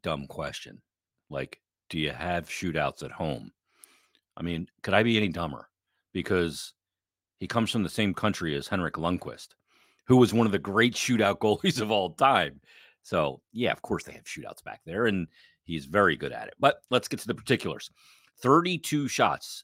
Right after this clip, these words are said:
to thirty. Flyers end up out shooting the Capitals in the game. Boy, talk about a low event first period. The Flyers had three shots in the first period.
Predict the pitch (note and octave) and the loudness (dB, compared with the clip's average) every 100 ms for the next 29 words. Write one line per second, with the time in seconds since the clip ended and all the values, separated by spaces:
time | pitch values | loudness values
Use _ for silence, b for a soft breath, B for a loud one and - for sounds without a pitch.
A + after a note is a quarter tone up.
0 | _ - - C#3 A2+ C#2+ - _ _ - | _ -14 -6 0 0 0 -12 _ _ -6
1 | G2+ G2 F2 F2+ F2 F#2+ D2+ - - D#3 | -2 -2 -2 -4 -4 -4 -4 -6 -4 -2
2 | B2 E2 C#2+ C#2+ - D2 C#2+ - - b | -2 -4 -10 -12 -12 -10 -10 -10 -16 b
3 | b b b G#2+ A#2 G2+ E2 F#2 F2+ E2+ | b b b 0 0 0 -2 -2 -2 -4
4 | _ b b - B2 - C#3 D#3+ E2+ D2 | _ b b 0 0 2 0 2 0 -2
5 | D#2+ F#2 F#2+ - D#2 D#2+ E2 - D#2+ - | -6 0 0 -2 -6 -8 -8 -8 -12 -10
6 | E2+ E2+ F2 - C#3 D3 D2 - D#2+ F2+ | -8 -6 -8 -2 -2 -2 -8 -10 -10 -6
7 | G#2+ G#2+ G2 - - D#2 B1+ - - _ | -6 -6 -12 -14 -6 -6 -6 -16 -20 _
8 | D#2 D2+ D#2+ D#2 - E2+ | -12 -10 -6 -6 -4 -6